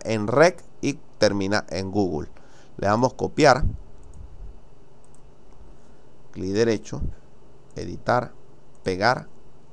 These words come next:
y le damos en enter. De allí reiniciamos la computadora y observamos para ver si el problema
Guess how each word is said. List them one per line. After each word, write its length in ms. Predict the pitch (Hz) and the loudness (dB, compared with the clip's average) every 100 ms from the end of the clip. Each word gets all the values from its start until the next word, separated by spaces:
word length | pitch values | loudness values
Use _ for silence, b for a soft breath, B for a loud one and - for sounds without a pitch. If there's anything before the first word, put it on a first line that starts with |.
| - - - - | -12 -12 -14 -4
y 240 | 135 143 92 | 0 0 2
le 120 | 101 | 0
damos 380 | 98 92 90 - - | 0 -2 -6 -10 -8
en 220 | 92 - - | -8 -8 -8
enter. 360 | 87 - - - - | -8 -8 -12 -12 -2
De 140 | 117 | 4
allí 420 | 107 107 135 160 - - | 4 6 4 4 0 -2
reiniciamos 560 | 104 92 95 98 117 | 0 0 -2 -2 0
la 100 | 101 | -2
computadora 800 | - 92 85 - 101 143 165 - | -2 -6 -4 0 6 8 6 2
y 80 | - | -2
observamos 480 | 107 - 92 85 98 | -2 0 2 2 2
para 240 | 101 95 | 2 2
ver 180 | 87 71 | 0 -4
si 140 | - | 0
el 80 | 101 | -2
problema 540 | - 92 85 87 95 | 0 -2 -2 -4 -4